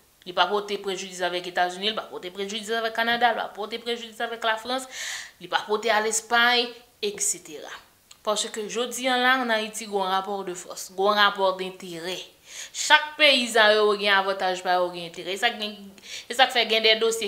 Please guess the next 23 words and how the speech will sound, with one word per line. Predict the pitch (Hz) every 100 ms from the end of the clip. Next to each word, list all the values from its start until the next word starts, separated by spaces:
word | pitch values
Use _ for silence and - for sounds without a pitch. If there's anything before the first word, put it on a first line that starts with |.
| 202
ki | 214
ekstrèmman | 214 - - 262 311 320 311 302 269 247
sansib. | - 220 - 262 - - - _ _ _ -
W | -
ap | 208 -
toujou | 269 226 214 214
wè | 208
moun | 220 233 233
ki | 220
devan | 233 214 202
ladan | 202 208 202
se | 196
Etazini. | 180 180 170 165 156 151 _ _ _ _ _ _ _ _ _ _ -
Paske | 175 196 185
se | 180 185
li | 196 196
menm | 196 202 202
ki | 202
Léopold, | 196 202 196 202 180 185 202 196
se |
li | 175 185
menm | 190 202
ki | 202